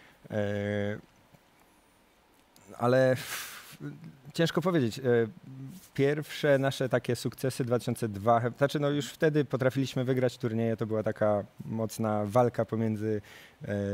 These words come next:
topowymi drużynami w Polsce, więc, e, zdarzało się i przegrywać, ale, no, nie wiem, w dwa tysiące drugim M V P chyba Ligi Polskiej dostałem, no to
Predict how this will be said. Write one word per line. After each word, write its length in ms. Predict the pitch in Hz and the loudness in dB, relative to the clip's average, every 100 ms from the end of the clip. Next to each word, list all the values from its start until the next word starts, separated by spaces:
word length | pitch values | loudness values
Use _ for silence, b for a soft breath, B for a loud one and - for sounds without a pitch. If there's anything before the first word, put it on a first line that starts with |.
| 98 101 | -4 -4
topowymi 440 | 117 120 117 117 | -2 0 0 0
drużynami 420 | 110 107 113 113 110 | -2 -2 -2 -2 -2
w 80 | |
Polsce, 380 | - 113 - 117 | -2 -2 -2 -2
więc, 260 | 110 107 - - - 107 | -2 -4 -8 -12 -6 -4
e, 40 | 101 | -4
zdarzało 340 | 101 113 117 | -2 0 0
się 120 | - | 0
i 80 | 117 | -4
przegrywać, 500 | - 113 110 110 127 | -2 -2 0 0 0
ale, 200 | 120 117 117 B B - | 0 -2 -4 B B -4
no, 120 | 117 | 0
nie 120 | 117 | 0
wiem, 140 | 101 98 | 0 -2
w 40 | |
dwa 140 | 104 | -2
tysiące 300 | 117 123 120 | 0 -2 -2
drugim 360 | 117 120 120 120 | 0 0 0 0
M 160 | 123 110 | 0 -2
V 120 | 117 | -2
P 160 | - | -4
chyba 460 | 110 117 110 107 107 | -4 -2 -2 -2 0
Ligi 440 | 110 113 113 107 101 | 0 0 -2 -2 -2
Polskiej 380 | 117 110 - 113 | -4 -4 -4 -6
dostałem, 500 | 110 - 110 123 123 | -6 -2 0 0 -2
no 80 | |
to 100 | 110 | -6